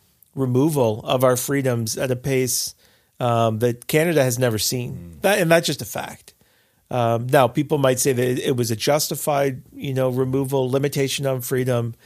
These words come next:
Speaker 1: Fine, but it just, it is a bare fact acknowledged by everyone that there's been severe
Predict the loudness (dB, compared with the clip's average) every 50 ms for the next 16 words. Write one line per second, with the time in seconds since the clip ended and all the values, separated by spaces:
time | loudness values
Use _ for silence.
0 | -20 -20 -20 _ _ _ -4 0 2 4 4 4 4 2 0 0 0 2 2 2
1 | 2 2 2 2 0 -2 -4 -2 0 2 2 2 2 2 2 2 2 2 4 4
2 | 4 2 0 0 0 2 2 2 2 0 -2 -6 -10 -8 -2 0 2 4 4 4
3 | 4 2 0 -2 0 2 2 4 2 2 0 -2 -2 0 0 0 0 0 -2 -4
4 | -4 -2 -2 -2 -2 -2 -2 -2 0 0 0 -2 -4 -4 -4 -4 -2 -2 0 0
5 | 0 -2 -4